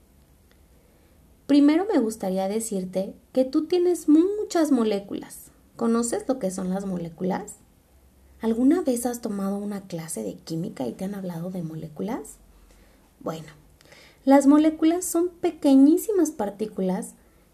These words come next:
que se juntan para tomar la forma de cualquier cosa. Mm, a ver, ayúdame con este ejercicio. Voltea a ver a tu alrededor. ¿Qué puedes ver?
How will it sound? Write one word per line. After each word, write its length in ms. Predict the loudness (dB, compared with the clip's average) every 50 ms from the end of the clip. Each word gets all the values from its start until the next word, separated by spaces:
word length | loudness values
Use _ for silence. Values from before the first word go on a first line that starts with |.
| _ _ _ _ _ _ _ _ _ _ _
que 180 | 2 2 2 4
se 200 | 4 4 4 4
juntan 680 | 4 2 2 4 6 6 6 6 4 2 2 2 2 0
para 320 | -2 -2 -2 -2 -4 -4
tomar 440 | -4 -2 0 0 2 2 2 2 0
la 120 | -2 -4
forma 480 | -4 -2 -2 0 0 2 0 0 0 -2
de 180 | -4 -4 -6 -8 -16 _ _ _
cualquier 840 | 2 4 4 4 4 0 -2 -4 -6 -2 2 4 4 4 4 2 -4
cosa. 440 | -6 -4 -4 -2 -2 -4 -8 -12 -14 -18 _ _ _ _ _ _ _ _ _ _ _ _ _ _ _ -20 _ _ -20 -20 -20 _ _ _ _ _ _ _ -10
Mm, 800 | -6 -4 -4 -4 -4 -6 -8 -8 -8 -8 -8 -8 -6 -8 -8 -6
a 80 | -4
ver, 160 | -6 -6 -6 -6
ayúdame 460 | -6 -4 0 0 0 2 2 2 2
con 160 | 2 0 -2
este 200 | -2 -2 -4 -8
ejercicio. 480 | -10 -10 -10 -14 -14 -16 -16 -18 -20 -20 -20 -20 -6 -2
Voltea 360 | 0 2 2 2 2 2 2
a 40 | 4
ver 120 | 4 4
a 120 | 4 2
tu 80 | 2 0
alrededor. 480 | 0 0 -2 -4 -6 -6 -8 -10 -10 -14 -18 -20 -20 _ _ _ _ _ _ _ -20 -20 _ _ _ _ _ -2
¿Qué 100 | -2 0
puedes 360 | 2 2 4 4 4 4 2
ver? 140 | 0 -8